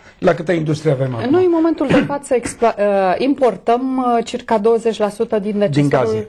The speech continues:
Speaker 2: de gaze.
Speaker 1: Atât.
Speaker 2: Asta făcând abstracție de noile rezerve care au fost puse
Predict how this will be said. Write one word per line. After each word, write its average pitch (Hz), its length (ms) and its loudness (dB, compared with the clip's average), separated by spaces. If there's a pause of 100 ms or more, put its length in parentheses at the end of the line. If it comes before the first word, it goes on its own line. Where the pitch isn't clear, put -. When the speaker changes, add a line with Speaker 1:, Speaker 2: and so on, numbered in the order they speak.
Speaker 2:
de 196 180 2
gaze. 165 500 -4
Speaker 1:
Atât. 147 320 -4
Speaker 2:
Asta 254 360 -2
făcând 254 280 -2
abstracție 247 520 -2
de 202 120 -2
noile 208 680 2
rezerve 190 1080 2
care 196 160 0
au 185 80 2
fost 202 240 -4
puse 196 640 0